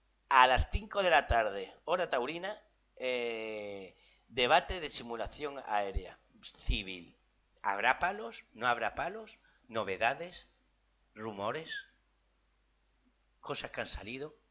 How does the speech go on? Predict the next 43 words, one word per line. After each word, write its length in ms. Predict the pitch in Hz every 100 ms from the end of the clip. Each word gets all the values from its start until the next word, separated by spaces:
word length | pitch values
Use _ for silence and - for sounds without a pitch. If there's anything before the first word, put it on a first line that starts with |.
| _
¿Cosas 260 | 131 151 -
que 80 |
estamos 240 | 123 120 113
esperando 340 | 117 110 104
por 160 | - 98
sacar? 460 | - 95 123 - _ _ - - - - _ -
¿Hacia 300 | - 120 117
dónde 240 | 143 117
vamos? 340 | 113 147 156 - _
¿De 120 | 95
dónde 260 | 107 151 143
venimos? 600 | 117 104 143 151 151 - _ _ _ _ -
En 120 | 101
fin, 280 | - 107 - _ - - _ _
filosofía 640 | - 131 123 120 - 117 101
pura. 260 | 143 120 -
<laughs> 680 | 135 - - - - - -
Eh, 460 | 127 117 113 110 -
por 140 | 123
favor, 380 | - 131 151 -
participad 640 | 117 - 131 117 131 185 208 - _
en 160 | 127 123
el 100 | 120
canal 340 | 113 127 156
de, 480 | 151 151 135 127 120
de 100 | 110 113
Raigan 420 | 123 170 208 220 - _ -
el 180 | 131
domingo 300 | 117 127 170
a 20 | 160
las 160 | 120
cinco 360 | 147 170 - 196
porque 460 | 156 - 131 123
queremos 360 | - 110 147 170
que 120 | -
vosotros 420 | 139 127 160 185 -
comentéis 680 | 143 120 113 - 185 226 -
y 100 | 135
sobre 300 | 139 120 120
todo 240 | 147 180
que 100 | 175
preguntéis 480 | 127 123 117 - 139
cosas. 380 | - 98 -